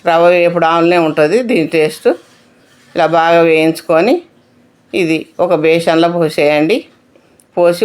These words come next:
మరి అదే ప్యాన్లో కొంచెం నెయ్యి వేయండి. వేసి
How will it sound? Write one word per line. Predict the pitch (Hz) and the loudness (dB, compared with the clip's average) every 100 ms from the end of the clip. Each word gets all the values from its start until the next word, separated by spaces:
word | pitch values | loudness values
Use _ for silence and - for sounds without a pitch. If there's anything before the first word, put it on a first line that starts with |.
| 202 | -2
మరి | 165 160 | 0 0
అదే | 160 175 175 | 0 0 -2
ప్యాన్లో | 160 160 170 311 - _ _ _ _ _ _ _ - | -2 -2 -2 -4 -6 _ _ _ _ _ _ _ -4
కొంచెం | 185 165 170 147 175 | 0 2 2 0 0
నెయ్యి | 170 170 | 2 0
వేయండి. | 165 156 151 170 269 349 - | 0 0 0 0 -2 -6 -6
వేసి | 175 175 - | -4 -4 -4